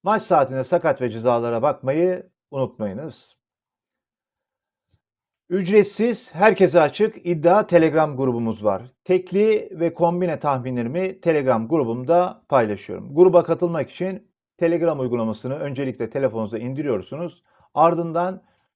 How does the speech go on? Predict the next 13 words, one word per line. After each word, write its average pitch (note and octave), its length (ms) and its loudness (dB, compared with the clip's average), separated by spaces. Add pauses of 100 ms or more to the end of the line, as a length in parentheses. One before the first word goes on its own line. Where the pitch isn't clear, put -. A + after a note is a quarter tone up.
(140)
videonun F3 520 2
yorumlara D#3 840 0
ve E3 60 0
açıklama E3 460 -2
kısmına A#2+ 360 -8
bıraktığım D3 540 -4
Telegram C3 480 -2
grubu B2 260 -2
linkine C3 400 -8
tıklayıp C#3 480 -6
ücretsiz A2 560 -6
grubumuza C3 760 -4 (300)
katılıyorsunuz. - 680 -4